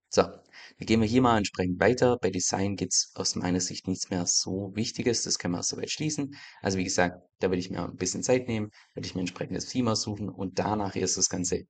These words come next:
customizen, so wie du das haben möchtest. Jetzt kommen wir noch zum nächsten Punkt, den ganzen Plugins.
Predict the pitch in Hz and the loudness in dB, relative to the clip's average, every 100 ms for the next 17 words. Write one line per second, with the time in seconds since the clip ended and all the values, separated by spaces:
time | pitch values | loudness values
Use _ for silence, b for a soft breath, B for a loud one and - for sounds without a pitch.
0 | - 92 - 92 85 92 90 90 87 82 | -2 0 0 0 0 -2 -4 -4 -4 0
1 | 95 90 - - - - - B B B | 0 0 -2 -6 -6 -6 -6 B B B
2 | B 120 - 151 117 98 - 95 95 107 | B 0 2 0 0 0 -2 0 0 -4
3 | - 95 - 92 90 87 92 - - - | -4 -4 -4 -2 0 0 -2 -6 -4 -2
4 | 78 - | -2 -4